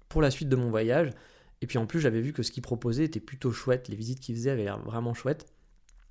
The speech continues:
Les Japon Safari avaient l'air, voilà, de proposer des, des expériences en gros intéressantes, qui étaient loin de l'image que je me faisais d'un guide traditionnel au final.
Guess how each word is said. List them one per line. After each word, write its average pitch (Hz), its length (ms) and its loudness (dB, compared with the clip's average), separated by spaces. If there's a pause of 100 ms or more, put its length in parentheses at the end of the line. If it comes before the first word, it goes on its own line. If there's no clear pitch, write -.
(140)
Les 127 80 4
Japon 131 240 4
Safari 135 340 0
avaient 120 80 2
l'air, 113 140 2
voilà, 110 260 -2
de 117 40 -12
proposer 131 440 0
des, 113 220 -2 (260)
des 127 80 0
expériences 127 400 2
en 117 80 0
gros 127 140 2
intéressantes, 117 600 0 (280)
qui 127 100 -10
étaient 127 100 4
loin 127 200 4
de 160 40 2
l'image 139 320 0
que 139 80 2
je 120 140 0
me 127 100 0
faisais 123 220 0
d'un 120 140 0
guide 123 200 -4
traditionnel 117 560 -2
au - 40 -4
final. - 320 -8